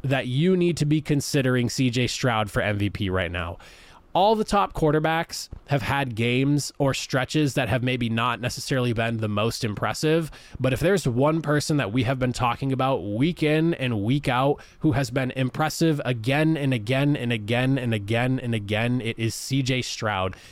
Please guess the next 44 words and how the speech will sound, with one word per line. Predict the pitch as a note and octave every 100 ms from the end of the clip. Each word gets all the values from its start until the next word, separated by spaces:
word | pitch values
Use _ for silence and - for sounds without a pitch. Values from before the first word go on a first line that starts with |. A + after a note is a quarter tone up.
| - -
He | - D#3+ F#3 F#3+
needs | D3 D#3 D#3 C3+ -
to | D3
be | A#2 A#2+ A2+
in | G#2
the | A2+
M | A#2
V | G#2+ G#2+
P | A2+
conversation. | A2+ A2+ A2+ A2 A#2 G#2+ - F#2+ F2+ - -
Forget | - C#3 A2 C#3+ G3 -
Rookie | D#3 E3+ - E3+
of | D#3+
the | E3+
Year, | D3+ D#3+ C#3
Offensive | - C#3+ E3 D3 C3+
Rookie | D3+ D3
of |
the | C#3
Year, | C3+ C3+
whatever | A2+ D3 D#3+
it |
is | D#3+ C#3+
they | D#3+
give | C#3 C#3 C#3 - - - -
for | - D#3
the | D3+
rookies. | C#3+ B2+ C3+ B2+ - - - -
I'm | C3 E3+
talking | E3 D#3 D3+ D#3 D3 C#3 - -
M | C3 C3+
V | C3 B2+
P | - A#2+
conversation | A2+ A2 G2 G2+ A#2 A2 - A2
for | A2
C | - A2
J | G#2+
Stroud | G#2 - G2+
right | G2 E2
now. | F#2 G2
I |
think | A2+ A#2 A2
he | B2+
is | C3